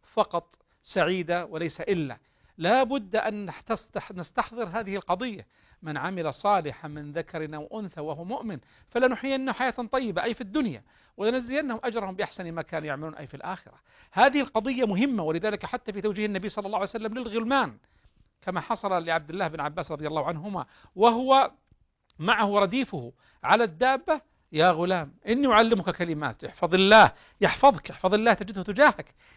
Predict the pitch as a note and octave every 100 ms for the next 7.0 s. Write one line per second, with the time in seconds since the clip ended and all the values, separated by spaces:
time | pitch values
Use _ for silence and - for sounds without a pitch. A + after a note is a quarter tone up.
0 | _ F#3 A#3+ A3+ - C4 C4+ G#3 G3+ A#3+
1 | - E3 D#3+ F#3 E3+ D3 D3 - D#3+ F3+
2 | D#3+ D#3 - E3 D#3+ E3+ A3+ G#3+ C#4 -
3 | G3+ - - - - F3 F#3 F3+ E3+ D#3
4 | D3+ - F3 D#3 D3 D3 - D3+ C#3 C#3
5 | C#3 C3+ C3+ C3+ - - - - D#3+ B2
6 | D#3+ C3 D3+ F3 F#3+ F3+ C4+ C#4+ D4 F#3+